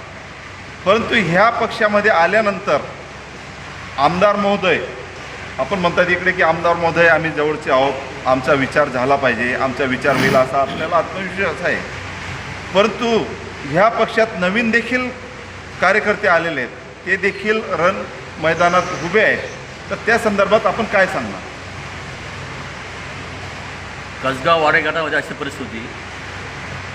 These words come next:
Speaker 2: आप्पासाहेब आम्ही दादा असताना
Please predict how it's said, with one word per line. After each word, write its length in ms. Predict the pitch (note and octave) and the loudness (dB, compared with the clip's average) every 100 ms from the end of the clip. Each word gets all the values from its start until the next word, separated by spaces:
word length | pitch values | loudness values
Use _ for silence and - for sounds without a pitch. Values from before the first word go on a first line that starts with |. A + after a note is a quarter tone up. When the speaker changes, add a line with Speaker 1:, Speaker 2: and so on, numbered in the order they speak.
| - - - - - - - - - - - - - - - - - - - B2 | -12 -10 -10 -10 -10 -10 -12 -12 -12 -12 -12 -14 -14 -14 -14 -12 -12 -12 -4 -2
Speaker 2:
आप्पासाहेब 540 | - E3+ D#3+ D3+ D3+ | 2 2 4 4 4
आम्ही 320 | D3+ D#3+ D#3+ | 2 2 -2
दादा 500 | E3 - - C3+ C#3+ | -4 -10 -4 2 4
असताना 360 | C#3+ - D#3 | 4 2 0